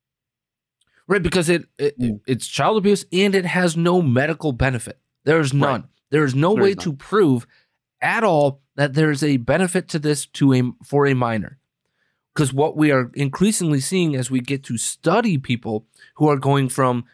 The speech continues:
Speaker 1: you know, thirteen to, to eighteen is oftentimes by the hit, the time they're into their early twenties, all of this is gone. Oftentimes, that is the case. If you just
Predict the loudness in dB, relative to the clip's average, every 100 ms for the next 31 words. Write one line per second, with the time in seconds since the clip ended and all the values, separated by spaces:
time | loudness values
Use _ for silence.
0 | _ -2 -2 0 -2 -2 -2 0 0 -2
1 | 0 0 -2 _ -6 -4 0 -2 -4 -8
2 | -8 -8 _ _ _ -4 -2 0 0 0
3 | -2 -2 -4 -4 -4 -2 -2 -4 -8 -4
4 | -4 -2 -2 0 -2 -2 -2 -2 -2 -6
5 | 0 0 0 0 0 2 0 0 -2 -2
6 | -4 -6 -8 _ _ _ _ _ _ _
7 | _ _ _ -20 _ 0 2 2 0 -4
8 | -4 -2 -2 -2 -6 _ _ _ _ _
9 | _ _ _ _ _ _ _ _ _ _
10 | _ -2 0 2 0 -2 -6 -10 -18 -20
11 | _ _ -4 0 0 -2 -4 -4 -6 -8
12 | -8 -10 -4 0 0 -2 -10